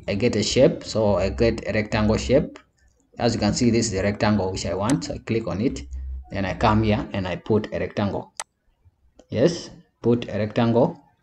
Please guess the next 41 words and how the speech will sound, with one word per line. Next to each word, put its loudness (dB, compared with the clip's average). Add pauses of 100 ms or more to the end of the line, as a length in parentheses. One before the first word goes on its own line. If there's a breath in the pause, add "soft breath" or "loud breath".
(1600)
put -2
a 2
rectangle 2
and -2
see. -4 (480)
So -10
this 6
rectangle 6
can 2
easily 2
be 2
manipulated 0
the -2
way 4
I 0
want. 0
So -6
I 2
manipulate 2
it 0
until -2
I, -8 (180)
I -8
think -2
it -8
looks -4
good. 0 (580)
Manipulate 4
the -2
rectangle -2 (200)
until 0
it, -4 (260)
it -12
looks -2
good, 0 (840)
until 2
you 4
think 2
it -2
looks 0
good, 0